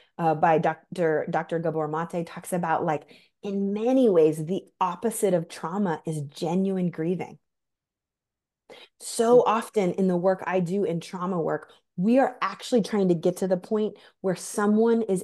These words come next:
Speaker 1: able to feel safe enough working through the trauma so they can grieve.
Speaker 2: Yeah.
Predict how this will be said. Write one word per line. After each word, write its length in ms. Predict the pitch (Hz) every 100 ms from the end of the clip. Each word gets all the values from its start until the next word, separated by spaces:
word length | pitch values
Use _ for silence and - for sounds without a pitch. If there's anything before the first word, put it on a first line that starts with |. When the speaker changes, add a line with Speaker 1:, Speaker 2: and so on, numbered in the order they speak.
| - -
Speaker 1:
able 360 | 202 208 214
to 120 | 208
feel 220 | 180 180 156
safe 480 | - - 175 190
enough 460 | 226 226 247 262 - _ _ _
working 400 | 175 180 180 202
through 220 | 180 208 185
the 80 |
trauma 420 | 170 - 185 202 202
so 640 | - - - 180 220 214
they 220 | 180 180
can 240 | 175 - 151
grieve. 420 | 165 170 - - _ _ _
Speaker 2:
Yeah. 360 | 160 147 127